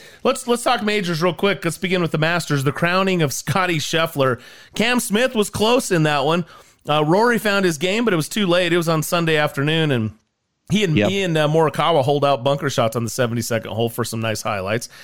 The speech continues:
Speaker 1: Uh, Tiger gave it a go and made the cut. That was pretty remarkable stuff and certainly a huge storyline that week. But Scottie Scheffler, wow, capping off a heck of a start to the twenty twenty-two season.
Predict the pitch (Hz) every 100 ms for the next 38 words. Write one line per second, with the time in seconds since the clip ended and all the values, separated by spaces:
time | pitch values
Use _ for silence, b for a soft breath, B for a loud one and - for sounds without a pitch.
0 | B B B - 127 139 202 254 254 214
1 | 240 233 220 190 233 233 208 214 170 -
2 | 220 277 185 175 - 208 196 175 160 165
3 | 170 180 165 - 180 220 240 151 - 185
4 | 156 156 139 160 135 - 160 165 170 170
5 | 170 170 165 160 185 B B B - 175
6 | - 208 233 262 233 - 208 208 151 143
7 | 170 - - 196 220 202 180 175 165 135
8 | - - 208 - 165 147 - 170 147 123
9 | B B B - 170 143 139 143 135 -
10 | 131 135 170 165 135 156 135 117 127 -
11 | 117 92 78